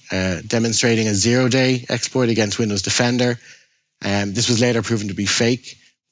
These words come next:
They had used these types of tactics as a, as a means to build up a reputation.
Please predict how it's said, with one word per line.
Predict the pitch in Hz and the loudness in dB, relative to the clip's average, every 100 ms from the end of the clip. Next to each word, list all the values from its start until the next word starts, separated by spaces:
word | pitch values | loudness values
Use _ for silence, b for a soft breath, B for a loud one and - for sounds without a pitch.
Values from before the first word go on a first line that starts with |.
| - | -4
They | 127 | 0
had | 123 127 | 2 2
used | 117 135 151 139 - | 2 2 4 2 2
these | 120 110 | 2 2
types | - 113 98 | 0 0 0
of | 98 | -2
tactics | - 110 - 143 135 - - | 0 -4 -2 -6 -4 -4 -4
as | 104 101 | -4 -4
a, | 95 - | -4 -4
as | 107 | -2
a | 107 | 0
means | 113 123 123 | 0 0 2
to | 123 | 2
build | 107 107 95 | 2 2 0
up | 95 | -2
a | |
reputation. | 98 90 - 107 98 - | -2 -2 -2 0 0 -2